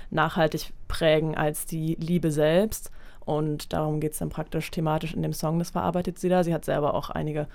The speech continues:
ähm, also vor allem eine Beziehung, ähm, hinter sich, die auch in den Medien sehr präsent war, die überhaupt nicht gut lief, ähm, die sie auf ihren vorherigen Alben auch schon verarbeitet hat. Bei Magdalene ihr zweites, äh, Studium-, Studioalbum, ähm, ist auch ein richtiger, also rich-,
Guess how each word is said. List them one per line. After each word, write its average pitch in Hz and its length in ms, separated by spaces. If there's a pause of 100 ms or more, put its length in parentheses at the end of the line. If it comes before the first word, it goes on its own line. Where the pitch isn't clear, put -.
(380)
ähm, 147 420
also 156 140
vor - 200
allem 147 180
eine 147 280
Beziehung, 156 720 (300)
ähm, 147 400
hinter 160 340
sich, 151 260
die 156 200
auch 151 100
in 165 60
den 160 120
Medien 160 280
sehr 156 120
präsent 160 440
war, 160 120
die 175 140
überhaupt 175 360
nicht 175 160
gut 180 220
lief, 170 300 (680)
ähm, 170 220
die 180 80
sie 170 140
auf 170 80
ihren 170 120
vorherigen 190 480
Alben 185 240
auch 170 100
schon 180 200
verarbeitet - 600
hat. 165 260 (120)
Bei 156 140
Magdalene 160 800
ihr 151 220
zweites, - 640
äh, 147 200
Studium-, 147 380 (340)
Studioalbum, 151 760 (560)
ähm, 135 300
ist - 180
auch 151 120
ein 143 60
richtiger, 151 580
also 160 180
rich-, 180 320